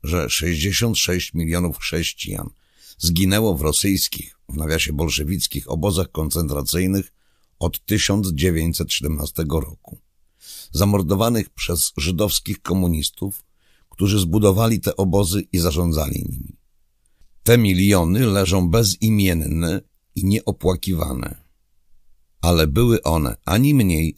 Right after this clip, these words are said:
ani więcej ofiarami Żydów niż moi rodzice i wielu innych Amerykanów, których ofiary są nieodnotowane i niezauważone przez tych, którzy znajdują się następni na listach.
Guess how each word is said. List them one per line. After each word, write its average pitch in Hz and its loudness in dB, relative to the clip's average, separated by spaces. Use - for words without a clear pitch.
ani 92 2
więcej 82 0
ofiarami 80 -2
Żydów 76 -4
niż 90 0
moi 90 2
rodzice 80 0
i 87 -4
wielu 117 0
innych 95 2
Amerykanów, 87 -2
których 98 2
ofiary 98 4
są 80 0
nieodnotowane 95 2
i 95 0
niezauważone 90 4
przez - 0
tych, - -6
którzy 101 -2
znajdują 82 2
się 95 -2
następni 95 -2
na 92 2
listach. - -6